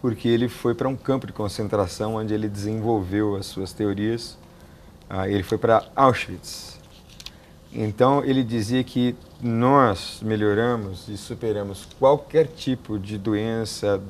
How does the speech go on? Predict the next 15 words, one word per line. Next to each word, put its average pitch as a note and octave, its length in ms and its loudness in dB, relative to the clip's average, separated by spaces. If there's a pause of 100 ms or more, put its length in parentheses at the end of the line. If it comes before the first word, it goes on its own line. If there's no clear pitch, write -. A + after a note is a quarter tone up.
dor A2 300 2
ou G#2 100 0
neurose A2 600 2 (640)
quando B2+ 260 4
nós, B2 920 6
e G2 180 0
essa G#2 180 4
é A2 40 4
a G#2 40 2
responsabilidade G#2 800 -4
nossa, G2+ 480 -6 (420)
nós A#2 560 2
damos G#2 460 -2
um C3 160 -4
sentido A#2 1040 0